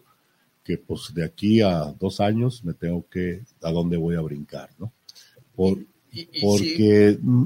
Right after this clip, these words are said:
Speaker 1: ahí no hay la continuidad en muchas
Speaker 2: Tienes razón.
Speaker 1: cosas, ¿no?
Speaker 2: Yo como ciudadano estoy interesado en participar. ¿Cómo lo hago?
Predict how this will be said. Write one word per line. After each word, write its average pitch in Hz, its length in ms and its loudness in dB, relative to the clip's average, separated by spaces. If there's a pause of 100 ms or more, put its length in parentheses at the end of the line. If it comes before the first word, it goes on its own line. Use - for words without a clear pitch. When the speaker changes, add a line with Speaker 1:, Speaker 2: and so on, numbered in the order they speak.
Speaker 1:
ahí 143 260 4
no 160 140 10
hay 175 80 8
la 165 160 4
continuidad 117 640 4
en 123 140 2
muchas 123 140 0
Speaker 2:
Tienes 175 220 -2
razón. 127 240 -4
Speaker 1:
cosas, 80 180 -6
¿no? 165 160 -2 (1040)
Speaker 2:
Yo 202 200 0
como 175 160 0
ciudadano 156 420 2
estoy 170 200 0
interesado 151 380 -4
en 151 60 -12
participar. - 560 -8
¿Cómo 160 220 -4
lo 95 100 -10
hago? - 160 -18